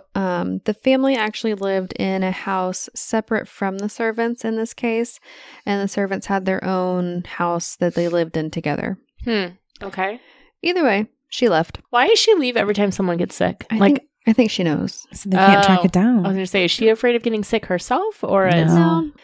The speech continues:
Speaker 3: She already was sick, right?
Speaker 1: Uh, no,
Speaker 3: She
Speaker 1: but
Speaker 3: just carried it.
Speaker 2: carrier.
Speaker 1: she's a carrier. Um,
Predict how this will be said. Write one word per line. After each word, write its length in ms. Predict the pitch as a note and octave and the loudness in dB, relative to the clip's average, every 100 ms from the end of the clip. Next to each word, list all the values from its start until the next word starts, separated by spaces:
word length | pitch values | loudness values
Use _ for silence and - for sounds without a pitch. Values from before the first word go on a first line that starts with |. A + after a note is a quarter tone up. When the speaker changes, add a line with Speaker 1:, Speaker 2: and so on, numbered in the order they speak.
| - | -18
Speaker 3:
She 160 | - G#3 | -6 -2
already 300 | G#3 G#3 A#3 | 0 2 0
was 300 | G#3 B3+ - G3+ | 0 -4 -6 -12
sick, 400 | A3 - F3 - F#3 | -10 -6 -6 -4 0
right? 240 | F#3 A#3+ - _ _ - - A3+ | 2 2 -6 _ _ -20 -18 -8
Speaker 1:
Uh, 140 | B3+ | -2
no, 520 | C4 C#4+ A#3+ E3+ F#3 - - | 2 4 4 0 -4 -8 -2
Speaker 3:
She 80 | A3+ | 0
Speaker 1:
but 40 | |
Speaker 3:
just 120 | F3+ - | 0 2
carried 260 | F3+ F3+ | 4 4
it. 120 | F#3+ | 4
Speaker 2:
carrier. 140 | F3+ D#3+ | 4 0
Speaker 1:
she's 240 | - G#3+ | -8 -8
a 40 | G#3 | -6
carrier. 580 | - G3+ F3 E3+ F#3+ F#3 _ _ _ | -4 -2 0 -2 -6 -10 _ _ _
Um, 320 | G#3+ G#3 G#3 | -4 -2 -2